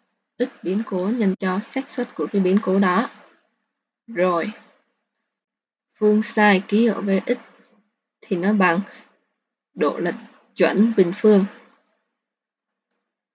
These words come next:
Rồi, bằng E x bình trừ cho kỳ vọng bình phương. Độ lệch chuẩn ha.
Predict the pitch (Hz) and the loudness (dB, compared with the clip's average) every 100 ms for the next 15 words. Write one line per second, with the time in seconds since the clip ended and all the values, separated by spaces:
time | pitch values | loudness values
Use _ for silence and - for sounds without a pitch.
0 | - - _ _ 165 175 147 - - _ | -20 -20 _ _ -4 -2 -4 -8 -20 _
1 | _ _ _ 170 175 165 196 - 190 196 | _ _ _ -6 -6 -4 -8 -8 0 2
2 | 214 226 170 160 170 - 180 165 185 - | 0 -2 2 2 0 -6 -2 0 -2 -10
3 | _ _ _ _ - 180 185 196 - 170 | _ _ _ _ -8 -2 0 -2 -2 -4
4 | 170 - - 160 185 - 185 180 196 - | -4 -6 -4 -6 -6 0 0 0 -4 -14
5 | _ _ _ _ _ _ _ _ _ _ | _ _ _ _ _ _ _ _ _ _
6 | _ _ _ _ 180 - 175 - - - | _ _ _ _ -6 -4 -4 -4 -4 -2
7 | 220 202 185 | 0 2 2